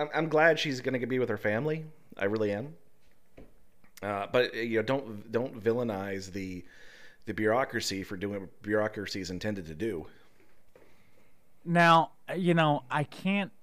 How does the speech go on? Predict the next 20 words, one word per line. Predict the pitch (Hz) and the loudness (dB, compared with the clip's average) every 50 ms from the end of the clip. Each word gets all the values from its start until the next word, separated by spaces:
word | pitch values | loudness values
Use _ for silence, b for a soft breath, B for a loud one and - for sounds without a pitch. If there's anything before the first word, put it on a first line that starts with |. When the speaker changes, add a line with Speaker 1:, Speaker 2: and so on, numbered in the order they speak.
| - - | -14 -14
Speaker 2:
I | - | -14
can't | - - - 175 185 - - | -10 -4 -2 -2 -2 0 0
argue | - 113 123 139 135 127 135 | 4 4 4 4 2 0 -4
with | 135 143 - | -6 -6 -6
your | - 104 | -4 0
logic | 92 95 98 104 113 117 120 - | 2 4 4 4 4 2 0 -2
on | 127 123 127 127 | -2 -2 0 2
that | 127 127 127 110 | 2 2 2 0
one, | 139 135 139 139 131 117 - - - | -2 -2 -2 -4 -6 -8 -14 -4 0
but | - 131 - | 2 2 4
the | - 123 | 2 0
reason | 113 135 170 208 190 185 202 185 156 | 0 2 0 0 0 2 2 2 2
why | 151 147 139 131 131 131 127 127 127 131 123 b b b b b b - - - - | 4 4 4 4 4 4 4 4 2 0 -2 b b b b b b -20 -20 -2 2
I | 123 123 | 4 4
kinda | 113 - - 127 143 147 147 143 135 113 | 4 2 0 2 4 4 6 6 4 4
feel | - - - 123 120 120 120 120 117 117 120 120 127 - - - - - - - - - - - - - | 2 0 2 4 6 8 8 8 8 6 4 2 -2 -8 -16 -20 -20 -20 -20 -20 -20 -20 -20 -12 -2 4
like | 104 104 101 101 98 - - - - - | 6 8 8 8 6 4 -2 -10 -10 -8
this | 123 101 117 123 110 | -2 0 2 2 4
ninety-three-year-old | 120 120 120 123 127 123 117 113 - - 120 131 127 117 117 117 117 117 110 101 95 | 6 8 8 8 8 8 6 4 2 0 0 2 2 4 6 6 6 6 6 4 4
woman | 104 107 110 113 110 113 117 117 110 98 | 2 4 4 4 4 4 4 2 0 -2